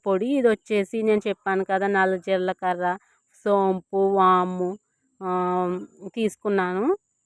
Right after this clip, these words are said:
ఇదైతే రోజు ఒక స్పూన్ అయితే తా-, తా-, తినేసి హాట్ వాటర్ తాగుతున్నాను. తర్వాత ఒక అరగంట తర్వాత టిఫిన్ చేస్తున్నాను.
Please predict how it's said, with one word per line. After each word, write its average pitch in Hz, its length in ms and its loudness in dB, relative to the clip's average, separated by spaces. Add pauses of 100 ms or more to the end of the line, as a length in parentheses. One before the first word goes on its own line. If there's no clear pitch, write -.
(1500)
ఇదైతే 220 420 4
రోజు 214 380 4
ఒక 233 140 2
స్పూన్ 208 340 0
అయితే 196 200 0
తా-, 190 400 4
తా-, 185 360 0
తినేసి 214 600 2 (160)
హాట్ 208 320 0
వాటర్ 190 240 0
తాగుతున్నాను. 185 640 -2
తర్వాత 196 500 2
ఒక 208 120 -8
అరగంట 190 360 -2
తర్వాత 190 260 -2
టిఫిన్ 185 360 -6
చేస్తున్నాను. 180 520 -6